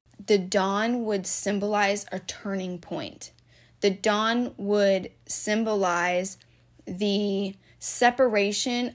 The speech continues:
of good and evil. I, I love that the king doesn't wait to run out to see if Daniel is,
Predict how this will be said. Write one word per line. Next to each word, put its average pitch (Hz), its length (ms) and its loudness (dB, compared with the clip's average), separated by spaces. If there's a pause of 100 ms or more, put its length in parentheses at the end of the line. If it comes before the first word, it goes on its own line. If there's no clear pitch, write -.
of 185 560 -2 (140)
good 214 560 2
and 196 240 -2
evil. 247 640 0 (800)
I, 233 120 8
I 220 220 4
love 240 420 8
that 339 160 0
the 302 80 0
king 214 440 -2
doesn't 196 460 0
wait 185 640 -4 (220)
to 196 560 0
run 196 240 0
out - 420 -4 (180)
to 202 140 0
see 226 320 0
if 202 120 -2
Daniel 190 540 -2
is, 185 440 -6